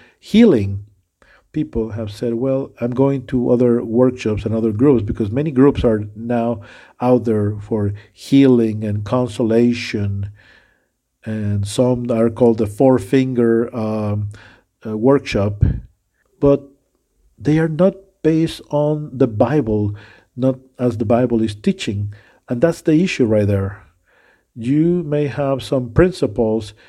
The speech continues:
that God is teaching mixed with human understanding, but only God knows exactly what's the recipe for the human heart.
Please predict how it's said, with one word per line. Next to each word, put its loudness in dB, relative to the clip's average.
that 0
God 0
is -10
teaching -2
mixed 0
with 2
human -4
understanding, 0
but 0
only 2
God 0
knows 2
exactly -2
what's 0
the 4
recipe 2
for 0
the 0
human -2
heart. -2